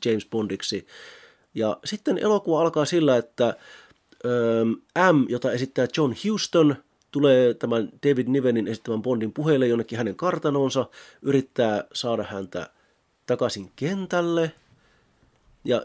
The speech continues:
jos kuulostaa, että minä vedän näitä asioita hatusta, niin se pitää paikkansa, koska minä yritän muistella elokuvaa, jonka olen nähnyt pari kertaa, ja, niin kuin, joka kerta joudun katsomaan sitä, niin kuin,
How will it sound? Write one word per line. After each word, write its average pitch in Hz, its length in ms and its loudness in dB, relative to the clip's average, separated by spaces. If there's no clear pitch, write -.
jos 156 160 2
kuulostaa, 196 340 2
että 160 120 -2
minä 156 160 2
vedän 156 200 4
näitä 135 200 0
asioita 127 240 -4
hatusta, 135 440 0
niin 117 140 0
se 127 100 -4
pitää 131 260 -4
paikkansa, 135 380 -2
koska 113 260 -8
minä 160 140 0
yritän 165 240 2
muistella 165 360 2
elokuvaa, 143 340 4
jonka 127 160 0
olen 135 100 0
nähnyt 123 280 0
pari 143 240 2
kertaa, 110 420 0
ja, 113 120 0
niin 123 120 -4
kuin, 123 180 -4
joka 147 220 4
kerta 127 320 2
joudun 117 280 2
katsomaan 104 420 -2
sitä, 101 160 -2
niin 101 120 -4
kuin, 104 140 -2